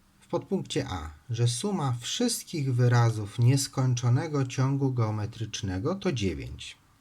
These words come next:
a suma wyrazów parzystych to dziewięć czwartych. No to korzystam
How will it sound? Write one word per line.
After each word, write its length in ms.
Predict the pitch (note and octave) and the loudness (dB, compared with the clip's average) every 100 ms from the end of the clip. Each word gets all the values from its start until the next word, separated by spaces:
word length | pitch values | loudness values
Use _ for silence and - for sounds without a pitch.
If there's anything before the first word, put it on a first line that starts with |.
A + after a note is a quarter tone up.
| _ _ _ _ _ _ _ _ _ _ _ _ - - | _ _ _ _ _ _ _ _ _ _ _ _ -18 -10
a 120 | - A2 | -4 -4
suma 380 | - F#3 D#3+ | 0 0 2
wyrazów 520 | B2 A#2+ B2+ A#2 A#2 - | 4 6 6 2 -2 -2
parzystych 1000 | - F#3+ B2+ G2 - - B2 G3 - _ _ - - - - - - _ _ _ _ _ _ _ _ - | 0 2 2 0 -4 -2 -2 -2 -12 _ _ -20 -20 -20 -20 -20 -20 _ _ _ _ _ _ _ _ -6
to 320 | F#2+ G#2 - - | -2 -2 -2 -10
dziewięć 480 | G2+ G2+ A#2 G#3+ - | -4 -2 -2 -4 -6
czwartych. 720 | - G2 F2 - - - - _ _ _ _ _ _ _ _ _ _ _ _ _ _ | -6 -6 -8 -12 -20 -20 -20 _ _ _ _ _ _ _ _ _ _ _ _ _ _
No 180 | G3 C#4 | 2 4
to 160 | C#4+ | 4
korzystam 680 | C#4 G#3+ D#3+ D#3 - F3 E3+ | 0 0 -2 -4 -4 -4 -4